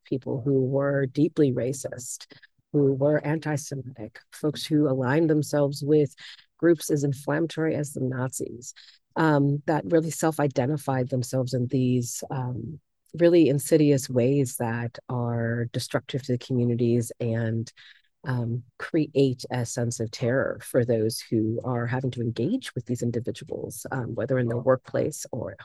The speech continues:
home. Um, these individuals targeted, um, on a national scale. And with my reelection, they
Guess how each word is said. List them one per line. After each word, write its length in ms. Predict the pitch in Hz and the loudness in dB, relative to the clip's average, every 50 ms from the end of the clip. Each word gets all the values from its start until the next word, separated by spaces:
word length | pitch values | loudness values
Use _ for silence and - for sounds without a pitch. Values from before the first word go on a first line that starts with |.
| - | -6
home. 320 | 165 156 147 - 123 110 - - - - - - - - - _ _ _ _ _ _ _ _ _ - | -4 -2 -2 -2 -4 -8 -14 -16 -20 -20 -20 -20 -20 -20 -20 _ _ _ _ _ _ _ _ _ 0
Um, 420 | 151 147 139 131 127 123 123 - - _ _ _ _ _ - | 2 2 2 2 0 0 -2 -4 -10 _ _ _ _ _ -6
these 300 | 147 151 175 180 160 170 | 0 2 2 4 4 2
individuals 840 | 165 160 151 135 151 156 156 190 180 - - 196 - - - - - _ _ _ _ | 2 2 2 4 2 2 0 -2 -4 -4 -4 -4 -6 -8 -12 -14 -18 _ _ _ _
targeted, 560 | - - - - - - - 185 - - - - - _ _ _ _ _ | -2 0 0 0 0 -4 -6 -6 -6 -6 -8 -14 -20 _ _ _ _ _
um, 200 | 156 143 135 135 131 | -2 -2 0 0 0
on 100 | 131 135 | 0 0
a 40 | |
national 500 | 131 131 135 131 135 139 - - - 135 | 0 2 2 0 0 -2 -2 -4 -4 -4
scale. 480 | 131 - - - - 123 101 - - - - _ _ _ _ _ _ _ _ _ _ _ _ _ _ _ _ _ _ - - | -6 -6 -10 -6 -6 -4 -4 -4 -6 -10 -14 _ _ _ _ _ _ _ _ _ _ _ _ _ _ _ _ _ _ -6 0
And 320 | 147 147 151 151 147 151 151 | 2 2 4 4 4 4 2
with 340 | 135 135 170 190 180 - | 4 6 6 6 6 4
my 140 | - 175 160 | 2 4 4
reelection, 920 | 160 139 156 160 151 147 151 165 202 - - - - 139 123 123 139 190 220 - - - - - _ - | 4 4 4 4 4 4 2 2 0 -2 -6 -4 -2 -2 -2 -2 -2 -4 -8 -12 -16 -20 -20 -16 _ -2
they 340 | 156 165 170 175 180 185 | 2 4 4 4 4 2